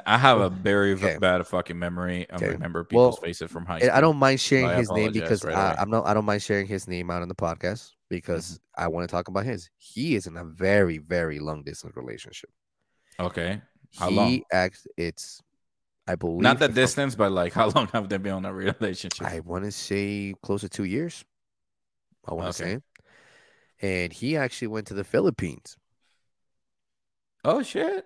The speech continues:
Speaker 2: Yeah. And
Speaker 1: Hell
Speaker 2: guess
Speaker 1: yeah,
Speaker 2: what?
Speaker 1: dude.
Speaker 2: Guess what?
Speaker 1: What?
Speaker 2: He's getting married.
Speaker 1: Like,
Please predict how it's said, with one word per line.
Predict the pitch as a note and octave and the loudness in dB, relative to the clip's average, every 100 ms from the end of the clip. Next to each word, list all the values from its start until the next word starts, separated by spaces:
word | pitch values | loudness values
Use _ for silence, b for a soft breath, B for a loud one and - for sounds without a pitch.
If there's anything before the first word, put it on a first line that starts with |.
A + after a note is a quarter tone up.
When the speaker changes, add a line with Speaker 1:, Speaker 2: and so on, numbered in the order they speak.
| _ - | _ -8
Speaker 2:
Yeah. | F2 A#2+ - - _ _ _ _ - | -4 -2 -4 -10 _ _ _ _ -2
And | A#2+ - | 0 2
Speaker 1:
Hell | |
Speaker 2:
guess | - F3+ | 2 6
Speaker 1:
yeah, | |
Speaker 2:
what? | E3 A#2 - | 6 6 4
Speaker 1:
dude. | - _ - | -2 _ -10
Speaker 2:
Guess | F2 F2 - | -4 -2 0
what? | A#2 - _ _ _ | 0 -2 _ _ _
Speaker 1:
What? | - F2 | -6 -4
Speaker 2:
He's | G2+ A#2+ | -4 -4
getting | G2+ F2+ E2+ | -4 -4 -4
married. | A#2 E3 F#2+ _ _ _ _ _ _ _ _ _ _ _ _ _ _ _ _ _ _ - | -6 -6 -10 _ _ _ _ _ _ _ _ _ _ _ _ _ _ _ _ _ _ -6
Speaker 1:
Like, | G2 F2 F2 | -2 -2 -4